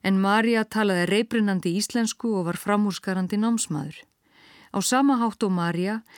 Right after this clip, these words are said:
enda margir af erlendum uppruna á sama blettinum, af því að þau sem ráða ferðinni, hin innfæddu, úthluta þeim afmörkuðu og aðgreindu plássi,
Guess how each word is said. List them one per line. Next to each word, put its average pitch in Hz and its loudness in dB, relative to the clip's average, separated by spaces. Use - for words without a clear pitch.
enda 208 2
margir 233 2
af 202 0
erlendum 226 2
uppruna 185 -2
á 165 -2
sama 240 0
blettinum, 160 -4
af 185 -4
því 190 0
að - -8
þau 202 0
sem 220 0
ráða 226 0
ferðinni, 165 -4
hin 254 0
innfæddu, 175 -6
úthluta 247 0
þeim 233 0
afmörkuðu 220 0
og 165 0
aðgreindu 202 -2
plássi, 180 -4